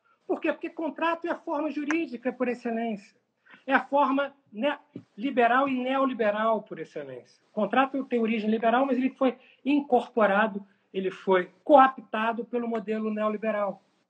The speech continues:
As pessoas entendem quando se fala em contrato. Por quê? Porque o contrato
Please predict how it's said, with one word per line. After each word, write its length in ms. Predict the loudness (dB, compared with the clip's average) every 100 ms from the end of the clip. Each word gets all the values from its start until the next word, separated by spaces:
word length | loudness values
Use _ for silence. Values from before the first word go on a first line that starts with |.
| _ _ _ _
As 140 | -2
pessoas 360 | 2 6 6 6
entendem 800 | 2 0 0 0 0 -2 -4 -8 -20 _ _ _
quando 280 | 2 4 4
se 160 | -8 -12
fala 340 | 2 2 4
em 40 | 0
contrato. 600 | -4 -2 -2 -2 -6 _
Por 200 | -4 -2
quê? 120 | -4
Porque 160 | 0 -2
o 60 |
contrato 560 | 0 -2 0 2 2